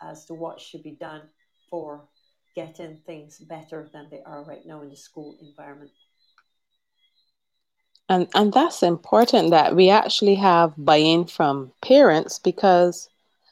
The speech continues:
Speaker 2: when children leave school on a day, they're predominantly at home with their parents.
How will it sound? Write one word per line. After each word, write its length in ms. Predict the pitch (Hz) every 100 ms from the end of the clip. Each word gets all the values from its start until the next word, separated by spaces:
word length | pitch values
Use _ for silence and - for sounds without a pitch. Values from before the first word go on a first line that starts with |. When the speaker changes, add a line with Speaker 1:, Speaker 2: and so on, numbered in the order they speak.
| _ _
Speaker 2:
when 340 | 160 226 285
children 500 | - 233 214 196 190
leave 180 | 185 170
school 440 | - - 320 330
on 180 | 220 160
a 20 |
day, 480 | 139 143 147 160 185 _ _ _ _ 160 -
they're 220 | 170 160
predominantly 1040 | 160 180 160 170 185 180 - 175 175 180 _ -
at 160 | 160
home 400 | - 170 170 170
with 340 | 165 156 - - _ _ -
their 160 | 175
parents. 600 | 180 294 262 143 - -